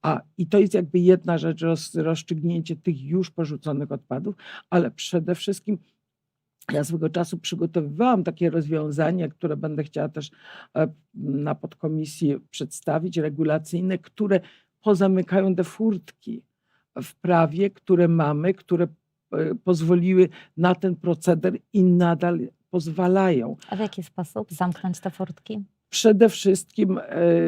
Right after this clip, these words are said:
Speaker 1: zasadniczą rzeczą jest skrócenie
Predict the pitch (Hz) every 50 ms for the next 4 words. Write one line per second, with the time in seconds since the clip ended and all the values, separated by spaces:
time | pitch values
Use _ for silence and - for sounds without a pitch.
0 | 165 - - - - _ _ _ - - _ _ _ - - 269 302 - - -
1 | 226 170 208 180 - - 190 180 220 233 240 226 - 220 208 196 - - - 208
2 | 180 165 185 202 202 190 - 208 202 196 185 175 170 165 180 185 190 180 - _
3 | _ _ - - - - 190 170 165 - - 196 190 185 185 185 185 185 - -